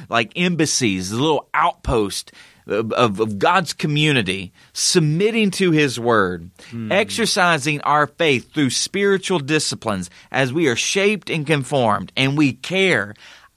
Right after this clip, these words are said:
Speaker 1: I truly believe we will have the blessing of God. We will experience the presence, the power,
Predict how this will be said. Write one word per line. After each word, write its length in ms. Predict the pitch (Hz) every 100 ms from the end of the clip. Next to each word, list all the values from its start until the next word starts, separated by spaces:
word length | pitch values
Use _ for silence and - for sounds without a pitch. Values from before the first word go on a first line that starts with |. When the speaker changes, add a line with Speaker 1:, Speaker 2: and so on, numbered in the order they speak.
| -
Speaker 1:
I 180 | 196 220
truly 560 | - - 214 220 202
believe 340 | 175 185 156 131
we 160 | 196
will 180 | 202 170
have 340 | 131 170 165 143
the 140 | 131
blessing 880 | 107 127 135 156 175 - - 170 165
of 640 | - 156 151 143 120 98
God. 440 | 92 127 110 87 82 - - -
We 320 | 120 131 185
will 300 | 220 220 160
experience 1040 | 131 - - 175 175 196 202 214 214 - - - - -
the 140 | 120
presence, 840 | 123 - - 160 190 175 226 196 -
the 140 | 131
power, 760 | - - 175 175 196 208 208